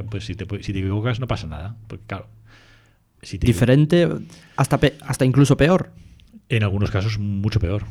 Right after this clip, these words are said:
Speaker 1: En algunos casos tomas decisiones, eh, porque las puedes tomar.
Speaker 2: Sí, que
Speaker 1: En
Speaker 2: te
Speaker 1: lugar
Speaker 2: puedes
Speaker 1: de por-,
Speaker 2: permitir el lujo.
Speaker 1: en lugar de porque sean las decisiones correctas.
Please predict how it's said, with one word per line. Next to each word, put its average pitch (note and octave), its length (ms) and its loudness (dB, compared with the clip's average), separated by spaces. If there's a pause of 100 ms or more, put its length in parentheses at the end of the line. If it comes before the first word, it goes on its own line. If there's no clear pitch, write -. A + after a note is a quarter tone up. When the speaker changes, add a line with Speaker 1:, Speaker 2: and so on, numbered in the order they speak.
Speaker 1:
En G2+ 80 -8
algunos G#2 260 -4
casos A2+ 200 -2
tomas A2+ 180 0
decisiones, C3 800 -4 (180)
eh, F#2 640 -6 (560)
porque G#2 420 0
las G2+ 260 -2
puedes G#2+ 300 -4
tomar. F2+ 380 -8 (720)
Speaker 2:
Sí, C3+ 120 -6
que G#2+ 60 -4
Speaker 1:
En A2+ 60 0
Speaker 2:
te G#2+ 40 2
Speaker 1:
lugar A2 140 4
Speaker 2:
puedes A2+ 60 4
Speaker 1:
de A2 100 2
por-, G#2+ 80 6
Speaker 2:
permitir A2+ 260 2
el G#2+ 100 2
lujo. G2 340 -4
Speaker 1:
en G#2 100 -4
lugar G#2+ 220 0
de A2 100 0
porque G#2+ 240 -2
sean G#2 220 -4
las F#2+ 180 -4
decisiones F2+ 500 -6
correctas. - 640 -12